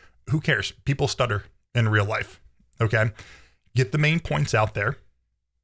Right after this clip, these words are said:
You could, in theory, you know, there, there's hacks to this where, like, you could have a, a prompt or a, a, uh, bullet list behind the camera. I'd be really cautious with that, though, simply because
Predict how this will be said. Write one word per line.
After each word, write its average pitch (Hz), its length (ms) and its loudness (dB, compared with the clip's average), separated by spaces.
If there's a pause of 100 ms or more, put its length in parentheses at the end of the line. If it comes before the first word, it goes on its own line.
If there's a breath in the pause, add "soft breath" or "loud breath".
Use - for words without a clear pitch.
(760)
You 120 140 2
could, 160 500 2
in 135 320 0
theory, 139 280 0
you 131 100 0
know, 123 100 4
there, 123 140 4
there's 120 260 0
hacks - 380 -2
to 127 100 0
this 110 280 0
where, 120 160 0
like, 107 220 2
you 117 100 -2
could 110 140 0
have 110 540 0
a, 104 400 2 (420 loud breath)
a 104 220 0
prompt - 600 0
or 110 160 4
a, 101 300 2 (100)
a, - 220 -2
uh, - 220 -4
bullet 117 380 0
list 120 240 0
behind 117 680 0
the 135 100 2
camera. 147 400 0 (400 loud breath)
I'd 113 80 -4
be 113 100 2
really 127 280 2
cautious 127 600 -4 (160)
with 139 160 0
that, 139 220 0
though, 143 220 2 (140)
simply 123 380 0
because 113 540 0